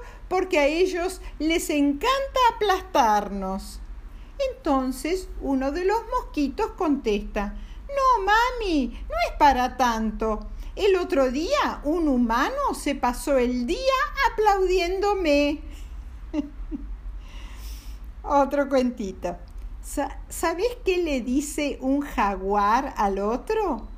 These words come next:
"¿Qué? How are you?". <laughs>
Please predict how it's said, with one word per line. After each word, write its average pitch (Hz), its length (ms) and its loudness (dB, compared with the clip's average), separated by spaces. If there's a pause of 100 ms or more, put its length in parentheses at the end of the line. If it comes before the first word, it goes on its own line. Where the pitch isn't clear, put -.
(180)
"¿Qué? 427 380 4 (1000)
How 523 320 4
are 359 340 4
you?". 403 360 2 (1600)
<laughs> - 440 -4